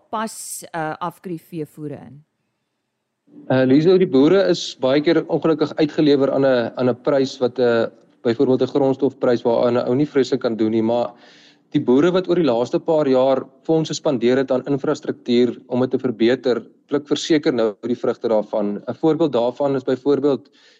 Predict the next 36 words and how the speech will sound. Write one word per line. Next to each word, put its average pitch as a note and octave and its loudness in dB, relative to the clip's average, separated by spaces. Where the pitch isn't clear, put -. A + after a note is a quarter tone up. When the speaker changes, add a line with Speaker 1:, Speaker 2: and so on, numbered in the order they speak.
Speaker 2:
iets - -4
soos, C#3+ 0
uh, A#2+ 2
gespesialiseerde C#3 -2
kalfgrootmaakfasiliteite. A#2+ -2
Ehm, A#2 2
en C3+ 0
saam F3 0
met F3+ 0
beter C3 2
genetika C#3+ 0
wat C3 0
nou C3 2
deurkom, B2+ 0
soos C3 -2
die C#3 -2
ouens C3+ 0
se C#3 0
genetika A#2+ 0
vorder, A#2 0
ehm, A#2 0
gee E3 0
dit D#3+ 2
vir E3+ 0
'n D#3+ 0
oue D#3 4
volwasse A#2 -2
dier B2+ 0
wat B2+ -2
die B2 0
potensiaal B2+ 0
het C#3 -2
vir C#3+ 0
baie A#2 0
beter B2+ 0
leeftydproduksie. A#2 -4